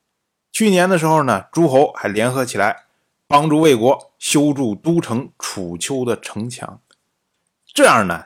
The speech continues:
都没有挡住敌人的脚步。这个啊，最关键的原因是在魏国自己。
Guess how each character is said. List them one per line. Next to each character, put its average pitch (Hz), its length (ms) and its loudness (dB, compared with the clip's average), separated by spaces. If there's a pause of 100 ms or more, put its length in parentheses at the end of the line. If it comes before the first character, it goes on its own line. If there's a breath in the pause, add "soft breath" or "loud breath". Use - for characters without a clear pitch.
(140)
都 110 160 0
没 101 200 -2
有 110 160 0
挡 85 340 -6
住 95 220 -10 (120)
敌 101 220 -6
人 101 240 -4
的 95 100 -6
脚 - 300 -14
步。 - 240 -18 (1040)
这 330 160 0
个 180 140 0
啊， - 200 -16
最 185 300 0
关 220 300 0
键 254 180 -2
的 90 80 -8
原 92 220 -10
因 107 240 -8 (240)
是 - 240 -4
在 104 180 -4
魏 120 420 -4
国 98 300 -4
自 165 260 -4
己。 - 300 -16